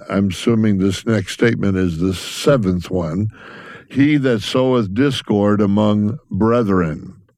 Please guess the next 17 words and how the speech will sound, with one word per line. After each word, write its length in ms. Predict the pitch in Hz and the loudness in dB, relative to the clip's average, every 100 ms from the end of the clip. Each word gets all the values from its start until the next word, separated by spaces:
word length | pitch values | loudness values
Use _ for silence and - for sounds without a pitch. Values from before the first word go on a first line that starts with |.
| _ _ _ _ _ _ _ _ _ 110 | _ _ _ _ _ _ _ _ _ -2
Now, 120 | 113 | 2
does 260 | 127 151 | 2 2
that 200 | 147 156 | 2 0
refer, 880 | 131 123 110 170 160 104 90 117 127 - _ _ _ _ | 2 0 0 0 2 2 2 2 0 -6 _ _ _ _
and 260 | 107 104 98 | 0 0 2
can 240 | 147 165 | 0 2
it 60 | 151 | 2
refer 640 | 117 104 104 95 90 110 | 0 0 0 0 2 2
to 640 | 113 - 113 113 113 117 139 - | 0 0 2 4 2 0 -2 -6
the 160 | 101 104 | 0 0
church? 560 | - 175 156 107 - | 2 2 2 -2 -4
That 220 | - 127 131 | 0 0 0
question 480 | 131 117 - 92 90 | 0 0 -2 -4 -2
was 180 | 92 101 | 0 2
in 140 | 104 | 2
this 320 | 101 85 - | 2 -2 -6
letter. 420 | 110 113 90 73 | 0 0 0 -6